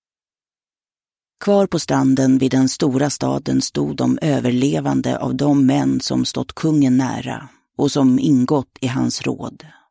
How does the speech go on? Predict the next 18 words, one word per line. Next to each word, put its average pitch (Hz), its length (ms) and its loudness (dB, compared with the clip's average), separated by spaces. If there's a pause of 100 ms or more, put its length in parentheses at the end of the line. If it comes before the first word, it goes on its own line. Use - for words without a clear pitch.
(680)
Bakom 170 400 2
dem 156 220 2
stod 127 260 -6
staden 127 420 -2
i 120 80 -2
brand 113 520 -8 (300)
och 143 100 -2
dess 135 180 0
invånare 143 840 2
utan 156 500 -4
försörjning. 151 760 -4 (1200)
Deras 160 280 2
ledare, 151 640 -2 (280)
kungen, 135 640 -2 (220)
låg 135 260 0
mördad 139 640 0
i - 120 -6
palatset. - 840 -10